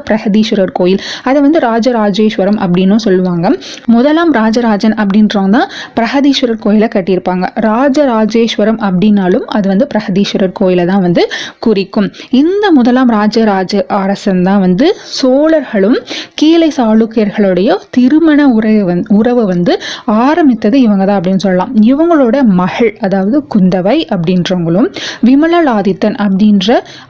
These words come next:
அந்த கீழை சாளுக்கியா இளவரசனும் வந்து கல்யாணம் பண்ணிப்பாங்க. So அவங்களுடைய திருமண உறவு அப்படின்றது வந்து இவங்களுடைய ஆட்சியில தான் வந்து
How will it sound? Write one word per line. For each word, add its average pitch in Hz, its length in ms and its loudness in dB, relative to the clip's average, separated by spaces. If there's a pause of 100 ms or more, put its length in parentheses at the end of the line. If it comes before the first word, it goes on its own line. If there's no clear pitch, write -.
(120)
அந்த 330 180 2 (160)
கீழை 254 300 2 (120)
சாளுக்கியா 214 500 0 (480)
இளவரசனும் 214 640 0
வந்து 185 180 2 (180)
கல்யாணம் 214 480 2
பண்ணிப்பாங்க. 175 420 -2 (320)
So 247 60 0 (100)
அவங்களுடைய 302 480 2 (140)
திருமண 254 340 2 (140)
உறவு 202 340 0
அப்படின்றது 185 480 0
வந்து 185 180 0 (140)
இவங்களுடைய 226 460 2 (160)
ஆட்சியில 196 380 0
தான் 196 140 -2
வந்து 180 180 0